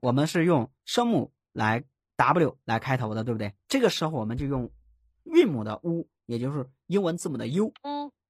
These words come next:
Speaker 2: 顾问的顾。
Speaker 1: 你看，顾问的顾。然后这个时候输什么？输A N，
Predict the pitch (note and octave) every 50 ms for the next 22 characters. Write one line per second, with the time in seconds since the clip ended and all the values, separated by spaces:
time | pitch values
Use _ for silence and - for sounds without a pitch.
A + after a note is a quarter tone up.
0 | _ - D#4+ D4+ C#4+ A3+ G3 - E3+ - _ _ _ A#2+ B2 A2 - - _ _
1 | _ _ C#4 C4 G3+ E3+ E3 - - A#3+ F3+ - - _ _ _ _ _ _ _
2 | E3+ A3 D4+ F4+ F#4+ F#4 F4 C#4 A#3+ - F#3+ F3 E3+ - - A3 G3+ E3+ D#3+ C3
3 | A#2+ A#2 A#2+ - _ _ _ _ _ _ _ _ _ _ - - G#3+ G#3+ - -
4 | A#3 A#3 A#3 - G#3+ G#3+ G3+ B3